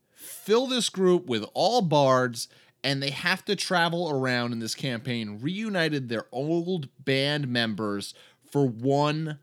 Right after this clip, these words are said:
last reunion show. And with each band member, it's a new side quest of how you have to get them back in. Maybe this one band member has been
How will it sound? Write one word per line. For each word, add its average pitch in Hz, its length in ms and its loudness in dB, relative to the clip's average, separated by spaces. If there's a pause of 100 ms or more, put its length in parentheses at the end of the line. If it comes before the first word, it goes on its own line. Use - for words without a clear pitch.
(160)
last 123 720 -2
reunion 113 640 -2
show. 101 640 -2
And 151 140 2
with 156 240 2
each 165 340 -4
band 151 320 0
member, 127 320 -2
it's 104 200 -8
a 110 80 -4
new 127 300 0
side 139 420 -2
quest 117 440 -4
of 107 160 -8 (360)
how 135 320 0
you 139 320 -2
have 131 320 -6
to 131 100 -4
get 123 280 -4
them 123 140 -4
back 117 300 -4
in. 120 240 -4
Maybe 120 220 -4
this 120 260 -4
one 127 200 -2
band 127 280 -2
member 120 240 -4
has 110 140 -4
been 104 200 -10